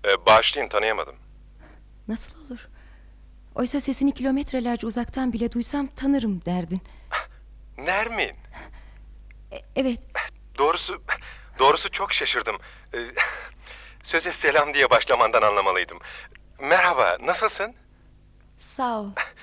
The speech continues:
Speaker 1: Yıllar sonra nereden geldim aklına?
Speaker 2: Bugün gazetede okudum.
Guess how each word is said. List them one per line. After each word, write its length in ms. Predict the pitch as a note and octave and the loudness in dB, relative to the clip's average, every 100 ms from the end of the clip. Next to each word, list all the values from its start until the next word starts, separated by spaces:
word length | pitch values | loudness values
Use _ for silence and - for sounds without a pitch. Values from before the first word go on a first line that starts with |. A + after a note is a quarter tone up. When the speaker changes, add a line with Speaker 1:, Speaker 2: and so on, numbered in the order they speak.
| - - - | -20 -20 -10
Speaker 1:
Yıllar 260 | C3+ C#3+ G3+ | -4 2 2
sonra 260 | - G#3 G3 | 4 4 6
nereden 380 | F#3+ A3 A#3 | 6 4 0
geldim 300 | D3 A#2+ G#2 | 0 -2 -2
aklına? 320 | F#2+ - F#2+ D2 - _ - | -10 -10 -14 -14 -18 _ -6
Speaker 2:
Bugün 260 | C4+ F4 D#4+ | 0 2 2
gazetede 420 | D#4 E4 C#4+ A3 | 0 0 -2 -2
okudum. 400 | G#3 F#3+ G3 | -2 -4 -4